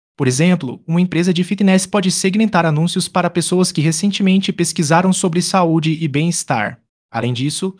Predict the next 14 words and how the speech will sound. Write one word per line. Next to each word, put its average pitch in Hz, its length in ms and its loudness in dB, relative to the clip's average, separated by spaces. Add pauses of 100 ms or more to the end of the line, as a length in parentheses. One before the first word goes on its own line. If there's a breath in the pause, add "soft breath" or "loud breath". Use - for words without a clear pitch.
(140 soft breath)
a 180 100 -4
segmentação 190 800 -4
por 180 180 -4
localização 180 760 -2
permite 175 440 -2
que 175 140 -4
as 170 160 0
empresas 180 400 -2
alcancem 190 460 -2
clientes 175 440 -4
em 123 140 -4
áreas 139 300 0
geográficas 185 680 -2
específicas, 190 880 -8